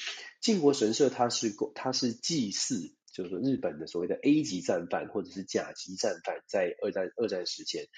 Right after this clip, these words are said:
什么是 A 级战犯、甲级战犯呢？对于中国或韩国的这个，呃，就说可能在整个，整个世界或者整个亚洲地区，对于受到日本入侵的国家来说，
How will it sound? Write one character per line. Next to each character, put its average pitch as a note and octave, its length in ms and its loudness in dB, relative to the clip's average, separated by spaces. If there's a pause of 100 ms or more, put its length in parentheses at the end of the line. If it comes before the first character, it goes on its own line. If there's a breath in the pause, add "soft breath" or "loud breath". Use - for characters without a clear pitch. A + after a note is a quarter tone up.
(340 loud breath)
什 - 60 -4
么 E3+ 80 2
是 G3+ 160 0
A F3+ 160 4
级 D3 140 0
战 C#3 180 2
犯、 B2+ 140 4
甲 F#2+ 160 -6
级 E2+ 120 -10
战 F#2 280 0
犯 E2+ 200 0
呢？ E2 140 -4 (260)
对 E3+ 180 6
于 C#3+ 180 4
中 F3+ 260 2
国 C3 140 8
或 C#3 200 4
韩 A2+ 340 -4
国 G2+ 180 2
的 F#2+ 160 2
这 G2+ 180 -2
个， F2 320 -4
呃， E2 460 -6
就 A2+ 120 -4
说 A2 300 2 (320)
可 A#2 220 2
能 C3+ 360 4 (320)
在 D3+ 140 4
整 E2+ 300 0
个， G#2+ 160 4
整 E2+ 260 0
个 G2 140 -2
世 B2 260 2
界 F#2+ 220 2
或 G2+ 160 0
者 - 40 -4
整 E2+ 120 -4
个 F2+ 220 -4
亚 A2 200 -2
洲 G#2 160 0
地 G#2 160 0
区， F2 300 -6 (560 loud breath)
对 F3 160 8
于 D3+ 380 4
受 D3+ 420 6
到 C3 240 8
日 B2+ 180 2
本 D#2 320 0 (220)
入 C3+ 220 8
侵 A#2 280 0
的 G2 140 4
国 E2+ 180 0
家 F#2 220 0
来 E2 180 -4
说， E2+ 380 -2